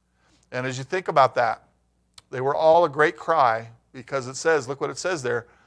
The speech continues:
"There was not a house where there was not one dead." So everybody's house was suffering. Everybody was mourning. The only people that were spared was the Israelites who put the blood on their doorpost. Well, let's look at some slides here that go along with this, what we've looked at here.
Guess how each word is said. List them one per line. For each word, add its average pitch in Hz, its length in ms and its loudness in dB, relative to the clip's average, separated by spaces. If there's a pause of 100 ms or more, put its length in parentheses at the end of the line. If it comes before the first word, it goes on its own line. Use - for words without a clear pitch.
(140)
"There 120 80 -12
was 110 140 -10
not 135 460 4
a 170 60 4
house 147 640 -2 (560)
where 123 140 -14
there 113 100 -6
was 107 160 -12
not 117 320 -2
one 113 240 -8
dead." 110 340 -4 (420)
So 131 160 -6
everybody's 156 520 -2
house 120 320 -2
was 120 80 -14
suffering. 120 480 -8
Everybody 135 380 -2
was 110 300 -8 (180)
mourning. 113 360 -6 (240)
The 131 80 -2
only 190 300 2
people 190 280 -8
that 160 120 0
were 156 80 -8
spared 131 640 -2 (600)
was 117 180 -8
the 131 80 -4
Israelites 113 540 -2
who 127 100 -12
put 127 220 -10
the 123 60 -10
blood 110 440 -2 (420)
on 110 140 -16
their 107 120 -8
doorpost. 117 640 -4 (540)
Well, 160 80 0
let's 190 160 4
look 208 120 2
at 196 140 -2
some 151 200 -8
slides 160 460 4
here 165 200 -2
that 135 100 -2
go 139 160 2
along 135 300 2
with 131 160 -10
this, - 260 -2
what 131 120 -6
we've 120 180 -8
looked 127 200 -4
at 131 240 4
here. 143 280 -2